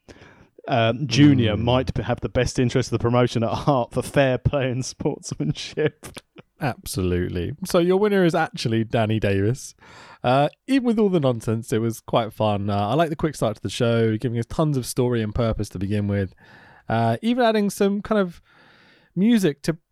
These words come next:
Speaker 2: right at the end, when Pritchard is beating up J-, Double J after he's dobbed him in, they add music over the top of them fighting so we can cut to the next segment faster. I was like, "Oh, okay.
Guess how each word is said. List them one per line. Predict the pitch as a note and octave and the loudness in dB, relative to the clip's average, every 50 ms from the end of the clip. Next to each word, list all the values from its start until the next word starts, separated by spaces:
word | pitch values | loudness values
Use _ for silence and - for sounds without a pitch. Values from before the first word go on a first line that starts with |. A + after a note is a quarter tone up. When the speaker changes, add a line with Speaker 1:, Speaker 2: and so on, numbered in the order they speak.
| - - _ - - - | -16 -8 _ -6 -6 -6
Speaker 2:
right | - F3+ - - F#3+ F#3+ G#3+ - C4 | -8 -8 -6 -6 -4 -2 -2 0 0
at | B3 B3 | 0 0
the | A3 G#3 A3+ | 0 2 2
end, | G#3+ D3+ A#2+ A2+ A2 | 2 2 0 -2 -2
when | D#3+ D3+ D3+ | -2 -2 0
Pritchard | - - G#3 G3 - - F3+ | 0 0 -2 0 0 0 0
is | D#3 C#3+ | 0 0
beating | - - D#3+ E3 - - D3+ | 2 2 2 2 2 0 -2
up | D#3+ D3+ - - _ _ | -2 -2 -4 -6 _ _
J-, | - - C3+ - | -12 -12 -8 0
Double | - E3 C3+ C#3 C3+ | 2 2 4 4 2
J | A#2+ C#3 C3+ C3 A#2+ | 2 2 2 4 4
after | A2 G#2+ G#2+ G#2+ - A#2+ | 2 2 0 0 0 0
he's | A2+ G#2+ G2+ | 0 0 -2
dobbed | - - B2+ A2+ G#2+ G#2+ A#2 | -2 0 0 0 0 0 0
him | A2 A2+ | 0 0
in, | B2 G#2+ F#2+ F#2 F#2+ G#2+ | 0 -2 -2 -4 -6 -4
they | - D3 | -4 -2
add | D#3 F3 G#3 G#3 F3+ - | 0 2 0 0 0 0
music | D#3+ E3 F#3 G#3 G3+ E3+ - - - | 0 2 4 4 4 4 2 2 2
over | C3+ C3+ C3+ C#3 | 2 0 2 0
the | D3 | -2
top | C#3+ - - D#3 - - | -2 0 -2 -2 -2 -2
of | D3 B2+ | -4 -2
them | C3 C#3+ C#3 C#3 | 0 0 0 0
fighting | C3 - - C3+ C3+ D3 A2 G2+ G#2 F#2+ F#2 G2+ - - _ _ _ _ - | -4 -2 0 0 0 0 0 -4 -6 -8 -8 -8 -10 -12 _ _ _ _ -4
so | - - D3+ | 0 2 2
we | E3 | 2
can | - F#3 F3 | 2 0 -4
cut | - - - F3+ F3 - | -2 -2 -4 -4 -4 -4
to | - | -2
the | E3 | 0
next | D#3+ E3+ E3+ C#3+ - - | 0 0 0 -2 -4 -2
segment | - E3 D#3+ - F3 F3 - - | -2 -2 0 0 -2 -2 -2 -2
faster. | - F3 E3 E3+ F3+ - - - B3 C4 C4+ | 0 2 2 2 2 -2 -2 -2 -2 -2 -2
I | - _ _ _ _ _ _ _ _ _ _ _ | -6 _ _ _ _ _ _ _ _ _ _ _
was | - - | -8 -6
like, | A3 - - _ _ | -4 -4 -6 _ _
"Oh, | - - - C4 C#4+ D4 | -14 -2 2 2 4 4
okay. | - - E3 E3+ B3+ C#4+ - | 4 2 2 2 2 0 -2